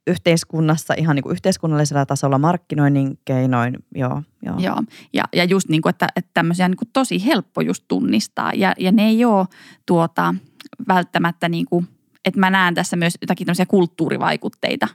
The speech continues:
Speaker 2: just
Speaker 1: Joo.
Speaker 2: niinku tää tämmönen mac and cheese ja,
Speaker 1: Mm.
Speaker 2: ö, lohturuoka
Speaker 1: Mm.
Speaker 2: ja
Speaker 1: Mm. Joo, kyllä.
Speaker 2: jäätelön,
Speaker 1: Ymmärrän.
Speaker 2: jäätelön lappaaminen purkista, niinku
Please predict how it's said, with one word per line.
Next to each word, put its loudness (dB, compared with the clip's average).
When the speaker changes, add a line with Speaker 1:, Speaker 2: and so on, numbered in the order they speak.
Speaker 2:
just 2
Speaker 1:
Joo. 2
Speaker 2:
niinku -4
tää -4
tämmönen -4
mac -4
and -2
cheese -6
ja, -2
Speaker 1:
Mm. 6
Speaker 2:
ö, -4
lohturuoka -2
Speaker 1:
Mm. 2
Speaker 2:
ja -2
Speaker 1:
Mm. 2
Joo, 0
kyllä. 0
Speaker 2:
jäätelön, 6
Speaker 1:
Ymmärrän. 0
Speaker 2:
jäätelön 4
lappaaminen 0
purkista, -2
niinku -6